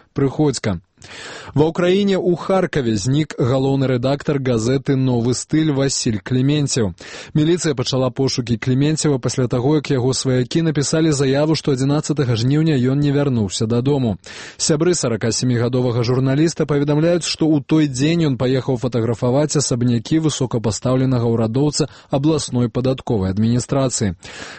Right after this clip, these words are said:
Калегі Клеменцева мяркуюць, што хутчэй за ўсё адбылося выкраданне, звязанае з прафесійнай дзейнасцю.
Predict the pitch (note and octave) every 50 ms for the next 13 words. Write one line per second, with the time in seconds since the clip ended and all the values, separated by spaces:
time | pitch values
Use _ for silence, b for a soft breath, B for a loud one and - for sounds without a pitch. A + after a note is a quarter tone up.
0 | B - E3 D#3+ F3 G3 G3+ E3 E3 C3 - C3+ C3 C3+ D#3 E3+ E3 - - D#3
1 | D3 D3 C#3+ C#3 C3+ - E3+ E3 D3+ - - - D3+ C3+ - - C#3 B2+ - -
2 | D#3 D#3+ E3 D#3+ D3 C#3 C3 A#2+ - - D3+ D#3+ E3 D#3+ D#3 D#3+ D#3+ D3+ C3 A2+
3 | G#2 - - A#2 A#2+ A#2+ - B2 B2 A#2+ B2 C3 D3 D#3 E3 E3 D#3+ D3+ C#3 C3
4 | B2 A#2+ G#2+ A2 A#2+ B2+ C#3+ D3 D3+ C#3 - - - D3 C#3+ - - D#3+ - -
5 | - A#2+ G#2 G2+ G#2+ A2+ B2 B2+ C3+ D3+ D#3 D3+ C#3 A#2+ - - - G2+ F2 B